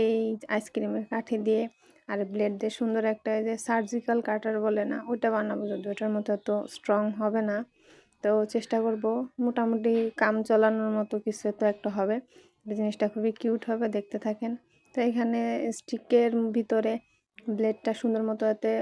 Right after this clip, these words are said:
আঠার দিয়ে ভালো মতো লাগে, স্ট্রং হয়, যার কারণে ব্লেড এবং, আহ, দুই সাইডে দুই কাঠিতে বেশি করে গ্লু লাগাই নিছি। তো ভালো মতো গ্লু লাগাই এখানে সুন্দর মতো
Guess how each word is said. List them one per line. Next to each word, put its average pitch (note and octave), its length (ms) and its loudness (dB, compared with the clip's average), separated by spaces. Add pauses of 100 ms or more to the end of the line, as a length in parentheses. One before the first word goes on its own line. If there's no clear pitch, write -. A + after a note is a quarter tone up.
(240)
আঠার G#3+ 340 0
দিয়ে A3 140 0
ভালো G#3+ 180 2
মতো G#3+ 160 -2
লাগে, G3+ 320 -2 (120)
স্ট্রং G#3+ 460 0
হয়, G3+ 220 -4
যার G3+ 220 -2
কারণে G3+ 280 -4
ব্লেড G#3 440 -4
এবং, G#3 280 2 (580)
আহ, G#3+ 220 2
দুই G#3+ 200 -2
সাইডে G#3 320 2
দুই G#3 140 0
কাঠিতে G#3+ 460 -2
বেশি G#3+ 260 0
করে G#3+ 260 2 (440)
গ্লু A3+ 240 4
লাগাই G#3 320 4
নিছি। G3+ 320 -4 (460)
তো - 120 -8
ভালো G#3+ 260 2
মতো A3 300 -4
গ্লু G#3+ 200 -2
লাগাই G#3+ 440 2
এখানে G#3+ 320 -4 (420)
সুন্দর B3 500 4
মতো A3+ 320 0